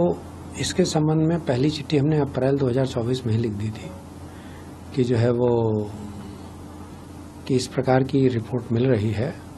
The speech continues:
और इस पर आप जो है वो field director को ये निर्देश था कि आप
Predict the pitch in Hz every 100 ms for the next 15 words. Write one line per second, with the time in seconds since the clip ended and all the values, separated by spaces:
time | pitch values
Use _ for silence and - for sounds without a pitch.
0 | - - 123 127 - 135 117 113 117 101
1 | 107 123 185 - - - - - - -
2 | - 123 123 127 - 127 123 117 113 113
3 | 120 - 139 135 139